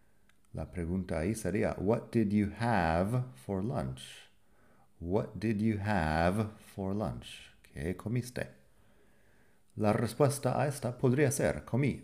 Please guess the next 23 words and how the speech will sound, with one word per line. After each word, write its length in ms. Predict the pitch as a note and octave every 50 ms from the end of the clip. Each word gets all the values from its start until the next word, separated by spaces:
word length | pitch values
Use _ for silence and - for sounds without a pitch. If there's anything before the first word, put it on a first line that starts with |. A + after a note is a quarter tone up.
| - - -
pollo 520 | - - D3+ C3+ G#2+ F2 D#2+ C#2+ C2+ C2+ - -
y 160 | B2 A#2 - - - - -
arroz." 840 | F#2+ G2 G2+ - A#2 A#2+ F2+ D2 - - - - - - - - - - - - - - - - - _ -
I 80 | - F2
had 300 | F2 A2 G#2+ G#2 G2 -
some 260 | - - G2 F#2 F2
chicken 500 | - - C#3+ C3 - F2 F#2 A#2 - -
and 200 | - G2 F#2+ F#2+
rice 480 | F2+ F#2 - - - - - - - -
for 300 | - - - F2+ F2+ F#2
lunch. 560 | A2+ A#2 D#2+ C2+ - - - - - - - - _ _ - - - - - - - - _
Ahí 220 | - - F#2 G2
fíjate 440 | - - A#2+ G#2 - A#2+ A2+ - A2+
otra 260 | A2 A2 - - A#2+
vez 280 | B2 C#3+ B2 A2+ - -
que 400 | - - G2+ G2 F#2+ - - - - - - - - _
for 680 | _ - - - - A2+ A2 A2 A2+ A2 G#2+ G#2+ G#2+ G#2+
lunch, 560 | A2 G2+ F2 E2+ F2 F2 C#3+ D#3+ - - - -
la 120 | F2+ E2
preposición, 720 | - - F#2 E2+ E2+ D#2 E2+ D#2+ - - - D3+ D3 C#3+ -
y 100 | A2+ G#2+
que 160 | - - A2
ponemos 600 | - - - A2 G#2+ A#2+ C3 C3+ C3 B2 - -